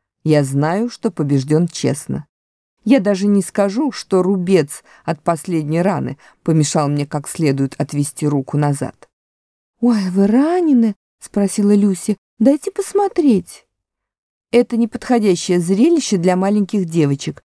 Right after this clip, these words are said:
начал Трам, но тут же сам себя перебил. "Кажется, я опять говорю глупости", сказал он.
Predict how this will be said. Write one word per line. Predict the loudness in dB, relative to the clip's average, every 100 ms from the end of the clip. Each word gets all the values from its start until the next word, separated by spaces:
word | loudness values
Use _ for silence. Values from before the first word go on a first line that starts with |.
| _ 0
начал | 2 0 -4 -8
Трам, | -4 -2 -2 -4 _ _ _ _ 0
но | 2
тут | 2 0
же | -2
сам | -2 -2 -2
себя | -2 -2 -2
перебил. | -2 -4 -2 -4 -6 _ _ _ _ _ _ _ _ _
"Кажется, | -2 -2 -2 -8 -8 -6 -6 -8 _ _ _ -4
я | 2 2
опять | 0 -2 -4 -4 -4
говорю | 0 0 0 -2
глупости", | -2 -4 -6 -12 -12 -14 _
сказал | -8 -4 -2 -4
он. | -6